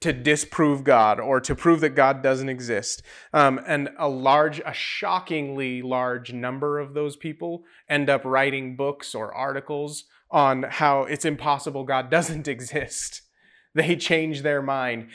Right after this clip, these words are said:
And, and some of the examples are, uh, the Case for Christ guy, uh, Lee Strobel is his name. Um, there was a scientist, and I, I can't remember his name, and I didn't write it in my notes, uh, but there was a scientist that actually wrote a book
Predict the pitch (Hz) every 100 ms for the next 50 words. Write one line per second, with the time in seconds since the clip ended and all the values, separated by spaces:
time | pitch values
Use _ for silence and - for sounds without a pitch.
0 | - - 156 147 151 147 175 160 151 135
1 | 143 143 151 139 131 147 131 131 123 -
2 | _ 151 135 127 123 - - 139 139 131
3 | 156 151 - 147 - 143 135 - 120 113
4 | - 127 120 123 147 - 139 135 131 117
5 | 113 117 113 113 113 113 110 110 _ _
6 | _ 143 131 131 147 143 139 127 120 160
7 | 156 156 147 - 131 127 - 139 131 160
8 | 151 147 143 135 123 123 127 131 120 127
9 | 127 120 117 113 120 117 120 123 - -
10 | _ _ _ 139 127 127 156 151 143 -
11 | 147 156 156 156 135 - 131 135 - 151
12 | 127 135 139 139 123 120 139 139 -